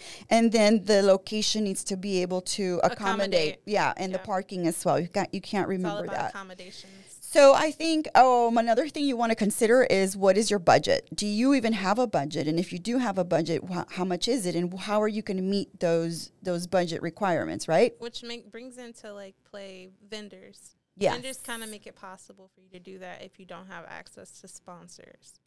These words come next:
Speaker 1: Right.
Speaker 2: Which sponsors usually require at least three months out. You can't just,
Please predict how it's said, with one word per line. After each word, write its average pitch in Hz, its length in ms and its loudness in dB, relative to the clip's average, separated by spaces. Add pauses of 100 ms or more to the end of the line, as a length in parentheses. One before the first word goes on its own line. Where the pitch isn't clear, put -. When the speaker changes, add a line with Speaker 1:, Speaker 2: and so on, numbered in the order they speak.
Speaker 1:
Right. 185 240 -8
Speaker 2:
Which 208 200 -20
sponsors 202 520 -18
usually 190 340 -20
require 175 540 -20 (120)
at 196 120 -16
least 220 240 -20
three 220 160 -16
months 208 300 -18
out. 202 320 -18
You 208 120 -20
can't 202 200 -20
just, 190 220 -20